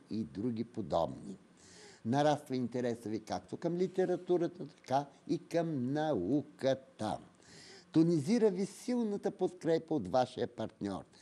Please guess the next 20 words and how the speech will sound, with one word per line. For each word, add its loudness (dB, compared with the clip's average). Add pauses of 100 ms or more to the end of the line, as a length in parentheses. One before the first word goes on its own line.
(400)
На 4
деветнайсет, 2
запомнете -2
датата, 2
представители -4
на -4
Зодия -2
Козирог, 2 (720)
не 4 (100)
предприемайте 4
стъпка -2
за -4
защита -4
на -4
следствените -4
интереси, 0 (440)
Успехът -2
ви 2
е 2
съмнителен. -2